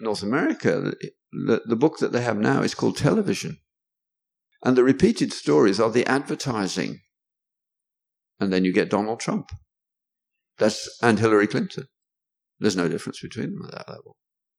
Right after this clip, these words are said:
No depth to either story. We have let our story waste away. It's such a pleasure when,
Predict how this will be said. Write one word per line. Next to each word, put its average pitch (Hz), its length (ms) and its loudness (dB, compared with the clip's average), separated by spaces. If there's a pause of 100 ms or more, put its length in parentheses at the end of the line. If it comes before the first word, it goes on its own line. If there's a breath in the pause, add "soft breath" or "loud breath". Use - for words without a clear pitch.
No 165 140 2
depth - 500 0
to 98 140 -2
either 101 220 0
story. - 400 -6 (2000)
We 131 200 4
have 135 200 0
let 110 220 -2
our 107 120 -2
story 90 500 -6 (240)
waste - 300 -4
away. 82 240 -8 (920)
It's - 160 -10
such - 180 -6
a - 40 -6 (120)
pleasure 170 300 2
when, 98 240 4